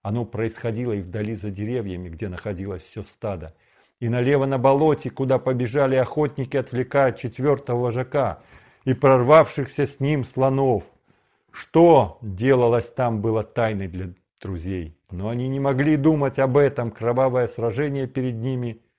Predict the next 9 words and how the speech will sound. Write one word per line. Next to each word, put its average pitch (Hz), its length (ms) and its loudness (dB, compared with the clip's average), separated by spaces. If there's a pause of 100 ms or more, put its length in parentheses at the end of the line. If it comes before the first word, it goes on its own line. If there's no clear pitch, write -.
(380)
всецело 147 800 0
завладело 107 920 -4
их 101 240 -8 (640)
вниманием. 87 720 -8 (1600)
Из-за 135 380 2
деревьев 160 680 4 (100)
загремели, 131 720 -2
приближаясь, 113 920 -2
барабаны. 101 840 -4